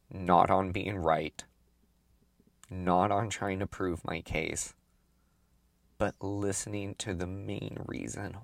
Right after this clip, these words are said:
why he was there. And I told him,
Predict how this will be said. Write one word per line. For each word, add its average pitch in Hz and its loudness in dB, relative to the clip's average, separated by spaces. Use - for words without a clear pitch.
why - -8
he 95 -14
was - -12
there. - -4
And 110 2
I 123 4
told 160 0
him, 90 -6